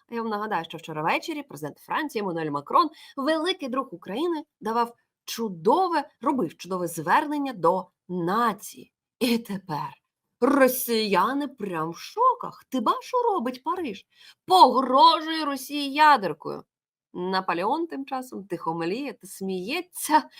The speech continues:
перегадуючи свої молоді роки. Насправді, правда, не така цікава. Звісно, ні, Макрон нікому нічим не погрожував. Президент Франції лише сказав, що якщо Америка йде з Європи, то Європа захищатиме себе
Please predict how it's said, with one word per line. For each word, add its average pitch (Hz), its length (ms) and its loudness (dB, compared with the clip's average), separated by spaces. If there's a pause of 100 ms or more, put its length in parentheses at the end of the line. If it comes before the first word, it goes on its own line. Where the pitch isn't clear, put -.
(280)
перегадуючи 202 580 0
свої 208 300 -6
молоді 190 520 -4 (100)
роки. 175 320 -6 (140)
Насправді, 311 560 2 (220)
правда, 320 200 -2
не 330 140 2
така 359 240 0
цікава. 202 580 2 (420)
Звісно, 359 340 2
ні, 381 260 4
Макрон 330 380 2 (240)
нікому 311 560 2
нічим 294 380 0
не 302 140 2
погрожував. 311 640 0 (200)
Президент 254 340 0
Франції 262 340 0
лише 220 180 -4
сказав, 262 360 2
що 240 260 0 (420)
якщо 233 220 4
Америка 302 500 8
йде 226 240 2
з 208 80 -4
Європи, 254 640 4 (300)
то 381 120 6
Європа 269 580 2
захищатиме 247 760 0
себе 233 400 2